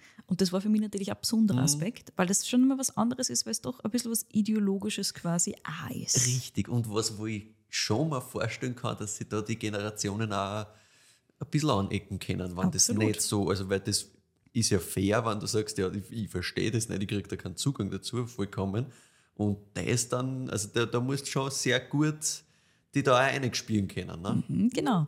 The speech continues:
Speaker 1: Deswegen für mich super interessant.
Speaker 2: Voll.
Speaker 1: Und wie wir vorher schon angesprochen haben, ist die Elisabetta natürlich komplett drin aufgegangen. Das
Speaker 2: Ja.
Speaker 1: war für sie eine sehr philosophische Sicht auf das
Speaker 2: Ja.
Speaker 1: Ganze und sehr ganzheitlich. Und Emilio und Theo sehen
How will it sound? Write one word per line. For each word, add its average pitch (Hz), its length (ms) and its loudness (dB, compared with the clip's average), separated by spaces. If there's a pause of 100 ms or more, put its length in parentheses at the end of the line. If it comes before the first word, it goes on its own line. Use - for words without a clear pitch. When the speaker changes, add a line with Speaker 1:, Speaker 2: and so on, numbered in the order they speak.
(140)
Speaker 1:
Deswegen 214 320 2
für 202 100 0
mich 196 220 2
super 190 240 -8
interessant. 170 540 0
Speaker 2:
Voll. 127 120 2 (460)
Speaker 1:
Und 185 160 4
wie 175 100 4
wir 170 120 4
vorher 156 180 2
schon - 160 0
angesprochen 180 480 0
haben, 180 140 2
ist - 100 -2
die 170 60 0
Elisabetta 160 480 0
natürlich 185 280 -2
komplett - 360 -6
drin 156 80 0
aufgegangen. 160 560 0
Das 240 120 -2
Speaker 2:
Ja. 110 120 6
Speaker 1:
war 110 100 0
für 160 140 0
sie 180 280 0
eine 151 140 -2
sehr 139 320 0
philosophische 151 800 -2
Sicht - 280 -6
auf - 80 -6
das - 120 -4
Speaker 2:
Ja. 107 80 4
Speaker 1:
Ganze - 260 0
und - 100 -2
sehr - 200 -2
ganzheitlich. - 720 -2 (540)
Und 165 140 4
Emilio 233 380 4
und 202 180 0
Theo 190 340 2
sehen 180 420 0